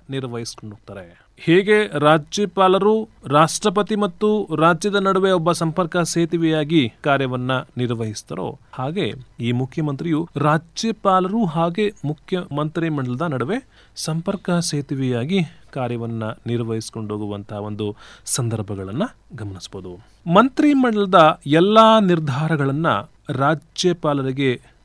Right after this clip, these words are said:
ತಿಳಿಸುವುದು ಮುಖ್ಯಮಂತ್ರಿಯವರ ಸಂವಿಧಾನಬದ್ಧವಾದಂತಹ ಒಂದು ಕರ್ತವ್ಯವೂ ಕೂಡ ಆಗಿದೆ. ಮಂತ್ರಿಮಂಡಲದಲ್ಲಿ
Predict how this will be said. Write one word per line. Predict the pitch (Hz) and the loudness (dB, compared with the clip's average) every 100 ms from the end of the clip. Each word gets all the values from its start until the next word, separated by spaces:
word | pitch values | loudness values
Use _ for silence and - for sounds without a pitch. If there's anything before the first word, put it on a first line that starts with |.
| - | -6
ತಿಳಿಸುವುದು | 143 135 127 135 160 135 - _ _ | -2 -2 -4 0 0 -2 -8 _ _
ಮುಖ್ಯಮಂತ್ರಿಯವರ | 135 151 - 165 143 131 120 117 113 143 117 - | -6 -6 -4 -4 -4 -4 -4 -2 0 2 0 -2
ಸಂವಿಧಾನಬದ್ಧವಾದಂತಹ | - 147 165 170 156 131 123 123 123 123 117 117 113 | -4 0 2 2 0 -2 -4 -4 -2 -2 -4 -8 -8
ಒಂದು | 117 110 101 - _ _ | -6 -4 -4 -8 _ _
ಕರ್ತವ್ಯವೂ | - 139 - 196 208 214 226 | -10 -6 -4 -2 -2 -2 -4
ಕೂಡ | - 139 127 110 - _ _ - | -4 -4 -4 -6 -14 _ _ -14
ಆಗಿದೆ. | 98 98 95 87 87 - - - | -12 -12 -12 -14 -16 -20 -18 -2
ಮಂತ್ರಿಮಂಡಲದಲ್ಲಿ | 165 226 - 285 254 220 180 175 196 139 | 0 2 2 2 2 2 2 2 4 2